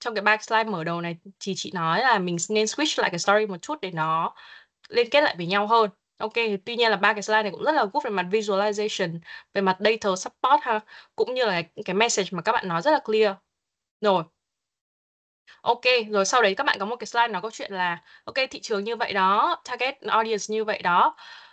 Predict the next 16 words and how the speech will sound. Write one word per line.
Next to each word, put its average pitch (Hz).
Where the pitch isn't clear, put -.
Ờm, 180
rồi 190
A 240
I 247
nó 208
là 220
một 220
cái 175
competitive 240
thì 208
các -
bạn 214
nói 185
đến 208
chuyện -
là, 175